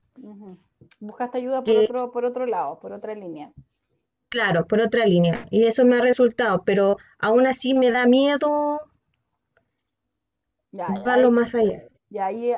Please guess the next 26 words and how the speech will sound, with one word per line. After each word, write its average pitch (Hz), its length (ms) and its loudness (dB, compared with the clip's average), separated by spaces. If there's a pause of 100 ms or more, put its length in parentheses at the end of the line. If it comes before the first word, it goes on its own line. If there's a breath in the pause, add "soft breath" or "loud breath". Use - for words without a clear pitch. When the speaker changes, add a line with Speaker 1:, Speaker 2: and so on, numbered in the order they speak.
Speaker 1:
ahí 220 240 -4
el 247 120 -6
trabajo 247 540 -8
que 269 100 -8
hay 262 260 -8
que 269 280 -8
hacer 262 300 -12
contigo 277 640 -8
es 226 160 -10
segurizarte 247 1040 -8
y 233 180 -10
que 196 140 -14
vayas 220 360 -10
entendiendo 208 560 -16 (100)
el 214 140 -12
proceso 269 920 -12 (580)
y 196 160 -18
que 214 120 -12
en 214 80 -12
este 226 240 -12
grupo 254 460 -8
que 247 60 -10
estamos 247 380 -12
armando 240 400 -10
los 240 160 -14
jueves, 262 480 -10